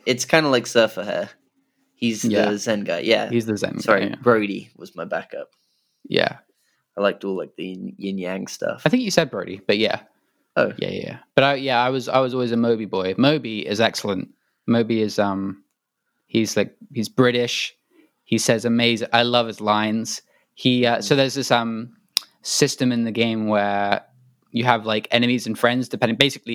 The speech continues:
Speaker 2: if you knock people down, they don't like you as much. Um,
Speaker 1: And they're more
Speaker 2: <laughs>
Speaker 1: likely to knock you down.
Speaker 2: And he said, um,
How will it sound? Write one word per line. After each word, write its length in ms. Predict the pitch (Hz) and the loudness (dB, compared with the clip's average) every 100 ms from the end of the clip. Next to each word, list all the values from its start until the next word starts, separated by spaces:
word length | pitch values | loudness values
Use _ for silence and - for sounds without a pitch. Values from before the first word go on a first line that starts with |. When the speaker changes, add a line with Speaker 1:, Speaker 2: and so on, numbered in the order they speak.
| - | -2
Speaker 2:
if 140 | 123 | 0
you 80 | 127 - | 0 2
knock 260 | 127 117 - | 2 2 -2
people 240 | 123 117 | -4 0
down, 380 | 104 104 104 98 _ _ | 2 2 -2 -8 _ _
they 80 | 117 | 2
don't 140 | 110 | 2
like 220 | 104 - | -2 -6
you 80 | 95 | -4
as 100 | 98 | 0
much. 320 | - - - - _ _ _ _ - | 0 -2 -8 -12 _ _ _ _ 0
Um, 460 | 107 101 95 104 _ _ _ _ _ | 0 0 -6 -12 _ _ _ _ _
Speaker 1:
And 160 | - 104 | 2 4
they're 140 | 101 | 4
more 180 | 104 104 | 4 4
Speaker 2:
<laughs> 140 | 104 92 | 4 0
Speaker 1:
likely 200 | 107 101 | -4 -8
to 120 | - | -4
knock 320 | 104 87 - | -2 -2 -2
you 80 | 101 | -2
down. 340 | 101 92 82 - _ _ _ - - - _ | 0 -2 -4 -12 _ _ _ -20 -20 -20 _
Speaker 2:
And 160 | 127 123 | 0 2
he 140 | 123 | 0
said, 360 | 117 123 120 110 | 0 2 2 2
um, 440 | 113 110 110 127 | 0 0 -2 -6